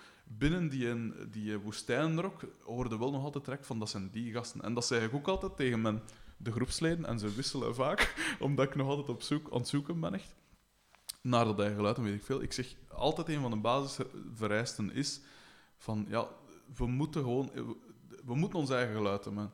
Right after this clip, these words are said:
En daarom dat ik nu al jaren aan het worstelen ben, omdat ik die eigen sound nog niet heb. Qua inhoudelijk,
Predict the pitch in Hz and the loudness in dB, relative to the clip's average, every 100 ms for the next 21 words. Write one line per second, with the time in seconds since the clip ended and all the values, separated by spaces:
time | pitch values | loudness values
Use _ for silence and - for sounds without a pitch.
0 | - 113 110 120 131 123 120 127 110 104 | -8 -6 -2 0 -2 -2 -2 0 0 -2
1 | 104 107 127 139 120 131 135 - 123 123 | -2 0 0 -2 -4 -4 -6 -4 -6 -6
2 | 123 117 110 107 107 113 131 117 - 113 | -4 -2 -2 -2 -2 -2 -2 -4 -4 -2
3 | 123 113 117 - 101 101 107 - - - | -4 -6 -10 -4 -2 -2 -4 -8 -20 -20
4 | - _ - 117 107 117 107 160 208 220 | -20 _ 2 4 4 2 4 4 4 -2
5 | 220 - | -6 -12